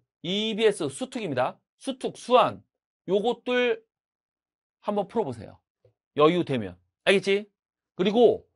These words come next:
요것들 내가 다 풀기 좀 과하다. 정말 이상한 문제 많아.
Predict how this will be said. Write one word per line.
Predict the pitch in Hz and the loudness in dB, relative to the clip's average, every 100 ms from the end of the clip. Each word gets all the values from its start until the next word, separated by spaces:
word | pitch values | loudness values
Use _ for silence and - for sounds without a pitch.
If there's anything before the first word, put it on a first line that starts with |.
| _ 147 | _ 0
요것들 | 190 240 240 240 | 2 2 0 0
내가 | 180 196 202 190 | 4 6 6 4
다 | - 185 | -2 -6
풀기 | 220 220 | -4 -2
좀 | 214 214 | -2 -2
과하다. | 139 143 147 165 135 92 _ _ _ | -2 -2 2 4 4 0 _ _ _
정말 | 120 139 202 151 | -8 0 2 2
이상한 | 156 170 | -2 -4
문제 | 156 139 | -4 -4
많아. | 104 127 123 180 | -2 -2 -2 -6